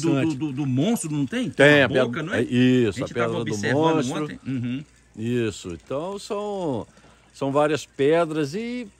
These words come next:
Speaker 1: trilhas, né? O pessoal também usa muito aí. Às vezes vem grupos de fora, tudo pra fazer,
Speaker 2: Ah, então ele,
Speaker 1: fazer
Speaker 2: eles,
Speaker 1: as
Speaker 2: eles
Speaker 1: trilhas.
Speaker 2: sobem nas
Speaker 1: Sobem,
Speaker 2: trilhas aí?
Speaker 1: sobem.
Speaker 2: Tem? Aham.
Speaker 1: Sobem. A Pedra da Lajinha, inclusive, se não me engano,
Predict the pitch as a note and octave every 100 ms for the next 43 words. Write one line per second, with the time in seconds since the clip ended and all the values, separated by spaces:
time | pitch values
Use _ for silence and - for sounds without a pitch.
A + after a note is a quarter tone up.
0 | _ - A3+ A#3 F3+ C3 F3+ G#3 D#3+ D#3
1 | - D3+ D3 C#3 D#3 D3 D#3+ C3+ A#2+ C3+
2 | D#3+ E3 B2 A#2+ D3 D3+ G#2+ F#2+ A2 G2+
3 | B2+ A2+ C3 G#2+ A2 C#3 D3 E2+ F#2+ -
4 | A#2 C#3 C#3 G#2+ - _ A#2+ B2 - G#2+
5 | B2 A2+ C3+ C3 _ F#3 - C4+ C4 B2+
6 | A#2+ C#3 C3 F3 B2 C3+ C#3 C#3 D3+ C#3
7 | - G2+ G2 A2 C#3 C#3+ F#2+ F2+ E2+ D#2+
8 | - B2+ A#2+ A2 G#2 G#2+ A#2 _ _ _
9 | - F2+ F2+ F#2+ E2+ - - - - -
10 | - - C#3+ C3+ B2 C#3 C#3 A#2 A#2+ D#3
11 | D#3+ D#3 C3+ C3 E3 C#3+ D#3+ D3+ E3 F#3
12 | D#3 C3 D#3 E3+ D#3+ F#2